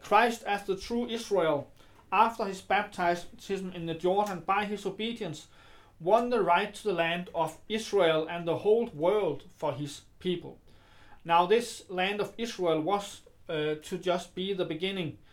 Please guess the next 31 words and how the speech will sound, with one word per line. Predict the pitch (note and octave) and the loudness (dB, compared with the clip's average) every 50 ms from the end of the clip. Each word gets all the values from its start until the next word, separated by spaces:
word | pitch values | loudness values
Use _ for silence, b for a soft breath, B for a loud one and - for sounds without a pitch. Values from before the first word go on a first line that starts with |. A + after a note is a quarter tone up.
| b b b b b b b | b b b b b b b
uh, | - D#3+ D#3 D#3 D3+ D3 C#3+ C#3+ C#3 - | -6 -2 -2 0 0 -2 -2 -4 -4 -2
just | F3 F3 F3+ F3 - | -2 -2 -2 -2 -4
as | E3+ D#3+ D#3 - - - | -6 -6 -8 -10 -12 -10
Eden | G3 G3+ G#3 G#3 F#3+ E3+ D3+ C3+ | -8 -8 -6 -6 -6 -8 -8 -6
was | C3+ D3 G#3 G3+ - - | -4 -6 -6 -8 -10 -8
originally. | D#3+ D3+ D#3 D#3+ D#3+ D#3+ D3 C3+ B2 B2 B2 - - - - _ _ _ b b b b b b b b b - | -4 -2 -2 -2 -2 -4 -8 -8 -10 -12 -14 -18 -20 -20 -20 _ _ _ b b b b b b b b b -6
Uh, | E3+ | -2
and, | E3 D#3+ D#3+ D3+ D3 C#3+ C#3+ C#3+ C#3 C#3 C#3+ C#3+ - D#3+ D#3 D#3 D#3 - | 0 0 2 2 0 0 0 0 0 0 -2 -4 -6 -6 -6 -6 -6 -8
and | E3 E3 D#3+ D#3+ D#3+ E3 | -8 -8 -8 -8 -6 -2
what | F#3 F#3 F3+ | -2 -2 -2
he | - F#3 | -2 -2
really | E3 E3 G#3 A#3 A#3 G#3 | 0 0 0 2 2 0
won | D#3+ D3+ E3 E3 E3 D#3 C#3+ | 2 2 2 2 0 -2 -4
was | D3 D#3 D#3 - | -4 -4 -4 -4
the | E3+ D3 | -4 -2
right | C#3+ C3+ C3+ - - - | -2 -2 -2 -2 -4 -8
to | - D#3+ | -10 -8
the | D#3 C3+ | -8 -8
whole | A#2+ C3+ C3+ C3+ C3+ C3 - - | -6 -6 -8 -8 -8 -10 -12 -4
world | D#3 F#3 A#3 A#3+ A3 F3 C#3 A#2+ B2+ - - | 2 4 4 4 4 4 2 -2 -6 -10 -4
for | - E3 D#3+ D#3+ C3+ | 0 2 2 2 0
his | D#3+ E3+ E3 - - - _ - | -2 -8 -10 -12 -14 -18 _ -12
people, | - A#3+ B3+ B3 - E3+ - - B B B B B B B B | -10 -10 -8 -8 -8 -10 -10 -10 B B B B B B B B
those | - E3 F3 F#3+ F#3 - | 2 4 4 4 2 -2
who | - F#3 F#3 G3+ - - | -6 -6 -6 -6 -6 -4
are | C#3+ C3+ C#3+ D3+ D#3+ - | -2 0 0 0 -2 -4
in | E3 D3+ D3 D3 C#3 - - | -6 -8 -8 -8 -8 -8 -6
him. | - A3+ A3+ D#3+ C3 - - - - b b b b b b b b | -4 -2 -2 -2 -4 -8 -14 -20 -20 b b b b b b b b
Just | - F#3+ G3+ G#3+ G#3+ - - G3+ | 0 2 2 2 2 -2 -6 -2
as | F3+ E3 E3+ E3 - - - - - | 0 0 0 0 -2 -8 -16 -16 -4
Rahab | D3 D#3+ F#3 A3 G#3 F#3 G3 G3+ G3 F#3+ - | 0 2 4 4 4 2 0 0 -2 -2 -4